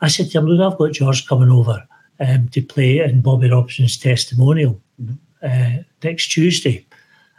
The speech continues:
Speaker 1: I could get him and his missus up, we get them." We never told anybody. We never told the press. We went to S T V at the time they were filming the, the game and said, "Look, we know you switch your cameras off at half time. We suggest you keep them going." And we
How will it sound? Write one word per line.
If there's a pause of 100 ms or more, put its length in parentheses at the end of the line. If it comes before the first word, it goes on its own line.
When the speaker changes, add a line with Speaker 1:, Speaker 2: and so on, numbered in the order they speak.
(160)
Speaker 1:
I
could
get
him
and
his
missus
up, (160)
we
get
them."
We
never
told
anybody.
We
never
told
the
press. (460)
We
went
to
S
T
V
at
the
time
they
were
filming
the, (300)
the
game
and
said,
"Look, (1120)
we
know
you
switch
your
cameras
off
at
half
time. (240)
We
suggest
you
keep
them
going." (220)
And
we